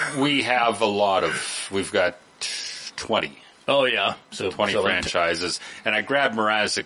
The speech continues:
Speaker 1: because, uh, there's X number of, uh, minutes, uh, your goaltending team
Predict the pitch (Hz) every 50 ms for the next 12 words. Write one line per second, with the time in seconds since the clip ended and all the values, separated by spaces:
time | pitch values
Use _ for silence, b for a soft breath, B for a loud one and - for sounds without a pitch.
0 | - - - - - 104 95 87 82 - - - 104 107 98 95 98 92 92 92
1 | 87 87 101 113 123 117 98 - - - 113 101 95 95 92 87 78 - - -
2 | - - - 104 90 85 82 82 82 92 98 95 95 - - - - - - -
3 | - - - - - - - 131 127 - 104 95 90 87 85 85 87 90 85 82
4 | - 101 104 98 - - 107 92 85 82 82 - - - - - 123 123 120 127
5 | 139 143 147 139